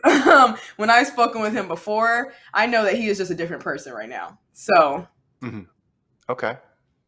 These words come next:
Speaker 2: I mean, we can't overlook Bednarek, who's a two hundred meter guy as well, too. Nine eighty-nine. He was just point oh three from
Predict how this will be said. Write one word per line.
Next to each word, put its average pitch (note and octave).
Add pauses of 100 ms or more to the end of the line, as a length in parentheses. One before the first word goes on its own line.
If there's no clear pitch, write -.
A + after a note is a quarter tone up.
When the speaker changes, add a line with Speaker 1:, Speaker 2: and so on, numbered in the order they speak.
(720)
Speaker 2:
I C3+
mean, D3 (840)
we B2
can't F3
overlook C#3
Bednarek, A2+
who's A2
a A2
two A#2
hundred A2
meter G#2+
guy G2+
as G2+
well, G2+
too. A2
Nine A#2+
eighty-nine. A2
He B2
was A2+
just -
point C#3+
oh B2
three B2
from G2+